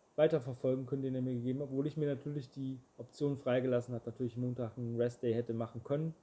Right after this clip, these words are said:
aber ich hab's nicht gebraucht. Das Einzige, was ich gemacht hab, dadurch, dass ich erst um Viertel nach neun zu Hause war, um halb zehn erst geduscht war und dann angefangen hab, was zu essen und natürlich dann nicht um zehn wie geplant im Bett war, sondern um halb zwölf oder sowas,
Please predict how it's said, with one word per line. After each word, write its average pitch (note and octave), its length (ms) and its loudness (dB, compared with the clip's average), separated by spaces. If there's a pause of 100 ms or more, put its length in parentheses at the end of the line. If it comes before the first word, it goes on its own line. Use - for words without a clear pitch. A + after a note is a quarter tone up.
(120)
aber B2+ 200 -2
ich - 100 -2
hab's - 160 -10
nicht A#2 160 -12
gebraucht. C3+ 400 -2 (1200)
Das B2+ 160 -8
Einzige, C3 280 -4
was B2 80 -4
ich - 80 -12
gemacht A#2+ 280 -2
hab, B2+ 160 -4 (360)
dadurch, B2 220 0
dass B2 140 2
ich A#2+ 80 -4
erst A#2+ 220 -4
um A#2+ 80 -6
Viertel C3 220 -6
nach B2 140 0
neun B2 220 -2
zu A#2+ 140 -4
Hause C3+ 220 0
war, B2+ 180 2
um A2+ 100 -4
halb B2 220 0 (160)
zehn C3 240 0
erst A2+ 200 -4
geduscht B2+ 340 -6 (180)
war B2 180 2
und A#2+ 100 -2
dann A2+ 100 -4
angefangen B2 440 -4
hab, A2+ 140 -6 (160)
was - 180 -8
zu - 80 -8
essen B2 320 -10 (460)
und B2 80 -6
natürlich A#2+ 260 -2
dann A#2+ 160 0
nicht B2+ 140 -4
um B2+ 180 -4
zehn C3 340 0
wie A#2+ 80 -2
geplant B2 400 -2
im B2 160 -4
Bett B2 220 -2
war, A#2+ 120 2
sondern A2+ 280 -2
um G#2+ 140 -12
halb A#2 200 -4
zwölf C3 320 0
oder C3 160 2
sowas, B2 380 0